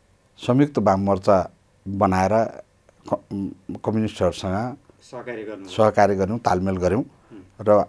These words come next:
Speaker 1: छ्यालिस सालको आन्दोलनलाई हाँक्ने क्रममा उहाँहरू त्यतिखेर पनि छ सातवटा दलमा थिए,
Speaker 2: उम्।
Speaker 1: अलग थियो।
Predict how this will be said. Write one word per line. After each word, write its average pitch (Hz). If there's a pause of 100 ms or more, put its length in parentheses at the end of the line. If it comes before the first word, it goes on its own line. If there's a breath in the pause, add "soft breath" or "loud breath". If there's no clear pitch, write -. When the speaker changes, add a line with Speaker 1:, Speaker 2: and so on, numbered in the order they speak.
Speaker 1:
छ्यालिस 110
सालको 98
आन्दोलनलाई 92
हाँक्ने 92
क्रममा 85 (640)
उहाँहरू 135
त्यतिखेर 147
पनि 185 (600)
छ -
सातवटा 139
दलमा 107
थिए, 98
Speaker 2:
उम्। - (180)
Speaker 1:
अलग 139
थियो। 95